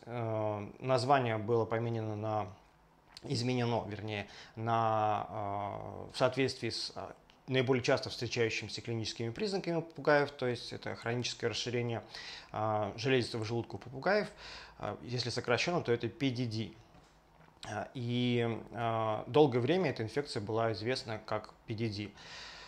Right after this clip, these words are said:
И уже в последние годы, э, по мере изучения, м, патогенеза этого заболевания,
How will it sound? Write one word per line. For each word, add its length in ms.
И 120
уже 300
в 80
последние 500
годы, 460
э, 380
по 100
мере 240
изучения, 720
м, 220
патогенеза 540
этого 180
заболевания, 800